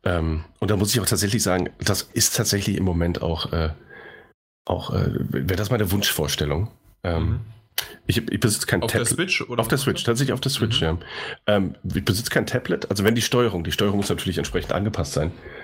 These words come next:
Speaker 1: Äh, ein Tablet in der Größe besitze ich nicht, nur das Smartphone, auf dem würde ich's nicht spielen wollen. Ähm, aber ich glaube jetzt auf dem großen, was weiß ich, auf dem fünfzig, fünfundfünfzig Zöller bräuchte ich's auch nicht mehr unbedingt spielen, ne?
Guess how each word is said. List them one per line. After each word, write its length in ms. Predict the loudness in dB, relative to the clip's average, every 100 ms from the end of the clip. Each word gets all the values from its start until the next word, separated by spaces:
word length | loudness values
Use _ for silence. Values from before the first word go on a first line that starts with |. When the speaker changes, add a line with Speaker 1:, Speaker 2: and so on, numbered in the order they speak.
| -6
Speaker 1:
Äh, 400 | 0 0 0 -2
ein 280 | -2 0 0
Tablet 340 | 2 0 0 0
in 80 | 0
der 80 |
Größe 320 | 0 0 0 0
besitze 300 | 0 0 0
ich 100 | 0
nicht, 240 | 0 -2 -8 -14 -12 -6
nur 80 | -2
das 140 | 0 2
Smartphone, 420 | 2 0 0 0
auf 120 | 0
dem 120 | 0
würde 140 | 2 2
ich's 140 | 2
nicht 160 | 2 0
spielen 340 | 0 2 2
wollen. 320 | 2 2 0 -4 -18 -20 -16 -14 -14 -14 -4
Ähm, 420 | 0 2 0 -2 -8 _ _ -20 -6
aber 200 | -2 0
ich 120 | 0 -2
glaube 220 | 0 0
jetzt 140 | 0
auf 80 | 0
dem 120 | 0
großen, 520 | 0 0 0 2 0 0
was 340 | -2 0 2
weiß 80 | 2
ich, 80 | 2
auf 60 | 2
dem 160 | 0
fünfzig, 580 | 0 -2 -2 0 0 -2
fünfundfünfzig 640 | 0 0 2 0 0 0
Zöller 320 | 2 2 2 0
bräuchte 460 | -2 0 0 0
ich's 100 | -2
auch 180 | 0 0
nicht 120 | 0
mehr 140 | 2 0
unbedingt 320 | 0 -2 -4
spielen, 340 | -4 -2 -2 0
ne? 200 | 0 0